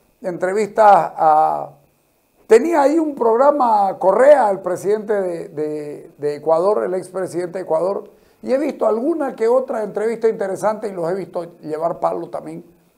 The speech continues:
porque han, han llevado gente que se los ha comido.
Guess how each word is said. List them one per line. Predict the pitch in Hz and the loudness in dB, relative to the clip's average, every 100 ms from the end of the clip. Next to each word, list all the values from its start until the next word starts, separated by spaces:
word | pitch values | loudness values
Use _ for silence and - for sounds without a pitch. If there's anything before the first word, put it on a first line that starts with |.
| _ _ _ _ _ _ - | _ _ _ _ _ _ -10
porque | 170 - 165 76 - _ _ _ _ - | -10 -8 -10 -12 -14 _ _ _ _ -2
han, | 175 190 196 - - | 0 0 -4 -12 -6
han | 175 202 | -2 4
llevado | 220 220 208 | 6 6 6
gente | 220 220 226 220 196 | 4 0 0 0 -4
que | 165 180 | -6 -6
se | - | -2
los | 170 160 | 0 0
ha | 190 | 0
comido. | 196 190 190 208 - | -2 -4 -8 -10 -10